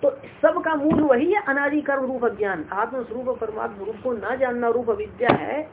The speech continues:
इसका कारण भी क्या है? अनादि कर्म रूप। और आत्मा को न जानना रूप अविद्या, परमात्मा को न जानना रूप अविद्या, ये, इसको कर्म कह पाओगे? इसको कर्म नहीं कह सकते हैं।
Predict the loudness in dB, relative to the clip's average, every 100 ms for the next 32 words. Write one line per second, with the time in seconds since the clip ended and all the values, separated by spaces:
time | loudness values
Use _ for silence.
0 | -10 -8 -4 -4 -2 0 -2 -6 -6 -6
1 | -6 -8 -6 -4 -2 -2 0 -2 -6 -10
2 | -18 -20 -20 -20 -20 -20 -4 -2 0 -2
3 | -4 -6 -4 -2 -2 -2 -2 2 2 0
4 | -2 -6 -8 -16 -20 -20 -20 -20 -20 -20
5 | -20 -12 -8 -4 -4 -6 -10 -2 -2 -2
6 | -2 0 0 -4 -4 -2 -2 -2 -2 0
7 | 0 2 4 4 4 2 0 0 -2 -2
8 | -8 -8 -6 -8 -8 -2 0 0 -2 0
9 | -2 -2 -8 -14 -20 -20 -18 -18 -12 -8
10 | -8 -8 -8 -10 -12 -12 -14 -18 -18 -18